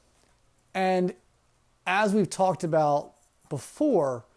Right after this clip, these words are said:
it's very easy, if it's not in your face constantly, or you're not aware of it,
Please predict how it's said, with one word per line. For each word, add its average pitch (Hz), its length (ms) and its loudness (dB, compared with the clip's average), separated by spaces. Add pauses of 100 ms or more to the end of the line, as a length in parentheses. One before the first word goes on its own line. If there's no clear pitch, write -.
(920)
it's - 300 0
very 214 460 6
easy, 180 800 0 (120)
if 170 160 0
it's 151 160 0
not 175 480 0
in 196 140 2
your 175 200 2
face - 840 -2
constantly, 127 800 -10 (600)
or 175 100 0
you're 185 140 6
not 180 320 4
aware 156 400 2
of 120 140 -2
it, 123 200 -10